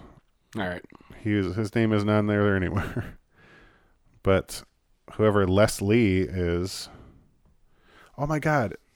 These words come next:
Speaker 2: you know what? I'm, I'm drawing a lot of stuff together, and I'll tell you what, guys, I shouldn't, 'cause this is probably boring to listen to 'cause I'm literally just scrolling through Wikipedia. But I'll tell you this. Wasn't the chick on All That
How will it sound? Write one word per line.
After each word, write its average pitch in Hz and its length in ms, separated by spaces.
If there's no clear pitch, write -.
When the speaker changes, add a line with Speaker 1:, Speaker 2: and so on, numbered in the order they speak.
Speaker 2:
you 117 120
know 123 140
what? 127 300
I'm, 101 200
I'm 95 180
drawing 101 320
a 120 80
lot 120 160
of 117 60
stuff - 240
together, 120 560
and 101 140
I'll - 60
tell 110 180
you 110 100
what, 113 160
guys, 95 540
I 90 100
shouldn't, 95 580
'cause 85 420
this 98 220
is - 80
probably 101 240
boring 104 260
to 104 60
listen 101 280
to 92 200
'cause - 100
I'm 90 220
literally 90 360
just 85 240
scrolling 95 280
through 107 180
Wikipedia. 101 420
But 110 140
I'll 107 100
tell 139 200
you 139 80
this. 104 480
Wasn't 123 540
the 123 100
chick - 340
on 113 200
All 110 260
That 110 400